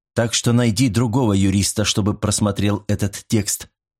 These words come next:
Я позабочусь о том, чтобы Йорк не выпускал это заявление, пока юрист не даст зеленый свет,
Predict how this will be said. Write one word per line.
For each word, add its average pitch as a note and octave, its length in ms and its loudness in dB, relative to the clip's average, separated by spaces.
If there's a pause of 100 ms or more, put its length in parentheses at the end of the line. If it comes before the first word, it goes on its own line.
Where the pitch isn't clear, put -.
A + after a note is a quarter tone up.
(180)
Я B2 300 2
позабочусь A#2+ 600 0
о G#2+ 80 0
том, D3 200 0
чтобы G#2+ 300 0
Йорк A2 460 0
не G#2 100 4
выпускал A#2+ 540 0
это G2+ 160 -2
заявление, A2 680 2 (200)
пока C3 240 0
юрист B2+ 600 2
не B2 180 4
даст B2 340 -2
зеленый B2+ 460 2
свет, D#3 400 -2